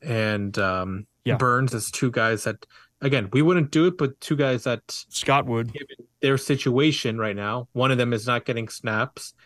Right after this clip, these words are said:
Speaker 1: Another one is in a contract dispute. They could be, um, you know, trade deadline candidates. And following up on that, another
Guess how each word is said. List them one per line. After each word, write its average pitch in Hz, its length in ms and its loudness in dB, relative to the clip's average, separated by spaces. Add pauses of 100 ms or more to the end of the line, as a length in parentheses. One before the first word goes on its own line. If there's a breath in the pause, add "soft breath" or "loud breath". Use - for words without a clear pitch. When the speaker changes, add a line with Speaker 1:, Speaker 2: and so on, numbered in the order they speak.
(200 soft breath)
Speaker 1:
Another 127 300 2
one 120 120 0
is 110 100 -4
in 117 80 -6
a 107 60 -4
contract 104 480 -4
dispute. 120 380 -4
They 110 120 0
could 117 300 -6
be, 107 300 -2 (600 soft breath)
um, 104 400 -2
you 139 100 -2
know, 110 80 0
trade 117 280 -2
deadline 104 340 -2
candidates. 147 480 0
And 113 180 -8
following 110 320 0
up 135 180 0
on 127 140 0
that, 113 180 -2
another 120 300 -4